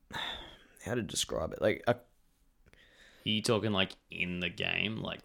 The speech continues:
Speaker 1: a whole new galaxy,
Speaker 2: Yeah, yeah,
Speaker 1: essentially.
Speaker 2: yeah.
Speaker 1: So,
Speaker 2: Whole,
Speaker 1: like,
Speaker 2: whole
Speaker 1: we're,
Speaker 2: new,
Speaker 1: we're
Speaker 2: like,
Speaker 1: in the
Speaker 2: world.
Speaker 1: Milky Way galaxy, right? In Mass Effect two, there was several other galaxies around that you could visit as well, and you'd visit that by Mass Effect relays. That's
Speaker 2: Yep.
Speaker 1: where the name comes from. And that,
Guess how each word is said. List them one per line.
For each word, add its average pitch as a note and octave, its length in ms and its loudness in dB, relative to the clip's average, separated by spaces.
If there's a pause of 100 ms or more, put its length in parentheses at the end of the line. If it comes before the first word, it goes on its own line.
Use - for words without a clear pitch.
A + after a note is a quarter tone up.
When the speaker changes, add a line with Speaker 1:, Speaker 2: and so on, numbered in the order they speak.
Speaker 1:
a - 40 4
whole F3+ 260 12
new D#3 160 12
galaxy, A2+ 600 8
Speaker 2:
Yeah, A#2 100 8
yeah, F#2+ 60 12
Speaker 1:
essentially. F#2 380 8
Speaker 2:
yeah. G#2 60 6
Speaker 1:
So, B2+ 260 12
Speaker 2:
Whole, A#2+ 80 12
Speaker 1:
like, B2+ 160 12
Speaker 2:
whole C3 80 12
Speaker 1:
we're, E3+ 280 12
Speaker 2:
new, D#3+ 60 6
Speaker 1:
we're E3+ 120 12
Speaker 2:
like, F3+ 60 12
Speaker 1:
in F3 60 12
the D#3 60 12
Speaker 2:
world. C#3+ 80 10
Speaker 1:
Milky D3 260 12
Way B2 260 12
galaxy, A2+ 800 10 (400)
right? A#2 440 12
In D3 340 10
Mass C3 240 6
Effect C3+ 340 6
two, C3+ 420 12 (240)
there A#2+ 140 10
was B2+ 160 10
several C3+ 420 12
other A#2+ 240 12
galaxies A2+ 720 10
around A2 460 10
that G2+ 100 6
you A#2 160 8
could A2+ 200 2
visit A#2+ 300 6
as G#2+ 140 4
well, B2+ 220 12
and D3 100 8
you'd A2 160 6
visit A2+ 280 8
that A2+ 220 8
by G#2 260 12
Mass A2 260 6
Effect C#3 380 8
relays. D2+ 440 4
That's G2+ 120 4
Speaker 2:
Yep. - 60 6
Speaker 1:
where G2 100 8
the G2+ 80 8
name G2+ 260 8
comes - 220 0
from. C2+ 360 -2
And D2 120 -2
that, E2 140 -2